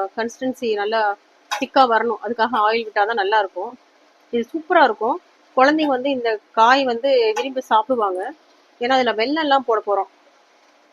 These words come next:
எங்க பசங்களுக்கு குழந்தையில இருந்து சாப்பிடலன்னு வெல்லம் கொஞ்சம் சேர்த்தி தான் போட்டு கொடுத்து நல்லா அது பா-, காய் அவங்களுக்கு ரொம்ப பிடிச்சிரும்.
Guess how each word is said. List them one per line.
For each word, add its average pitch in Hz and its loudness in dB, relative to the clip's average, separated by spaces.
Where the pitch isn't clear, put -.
எங்க 233 -2
பசங்களுக்கு 254 -2
குழந்தையில 233 -2
இருந்து 240 -4
சாப்பிடலன்னு 254 4
வெல்லம் 247 -4
கொஞ்சம் 220 -4
சேர்த்தி 254 2
தான் 247 -2
போட்டு 233 0
கொடுத்து 233 -4
நல்லா 220 2
அது 214 0
பா-, 190 2
காய் 233 4
அவங்களுக்கு 196 -4
ரொம்ப 226 -10
பிடிச்சிரும். 220 -10